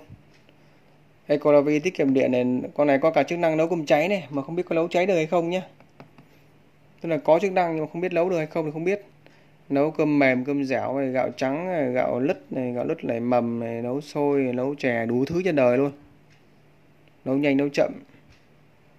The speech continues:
Rất nhiều chức năng này, chị nhỉ, chức năng này, rất hàng bao nhiêu chế độ nhá. Ecolavi tiết kiệm điện này. Đời hai mười chín luôn nhỉ.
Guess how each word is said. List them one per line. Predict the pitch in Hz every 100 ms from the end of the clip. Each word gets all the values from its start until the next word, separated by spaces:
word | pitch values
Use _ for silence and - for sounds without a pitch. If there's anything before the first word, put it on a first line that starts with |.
| _ _ -
Rất | 180 185
nhiều | 147
chức | 160 170
năng | 156 139 135
này, | 120 120
chị | 117
nhỉ, | 113 110
chức | - 143
năng | 139 123
này, | 120 131
rất | 170 - 208 196 - - _ _ _ _ _
hàng | 123 117
bao | 143
nhiêu | 160 156
chế | 170
độ | 143 131
nhá. | 143 - - _ _ _ _ _ _ - - _ _ _
Ecolavi | 143 143 147 143 143 143
tiết | 170
kiệm | 147
điện | 127 120
này. | 117 - _ _ _ _ - _ _ _ _ _ _ _ _ _ _ _ _ _ _ _ - - - -
Đời | 139
hai | 160
mười | 160 143
chín | 160 180
luôn | 208 170
nhỉ. | 151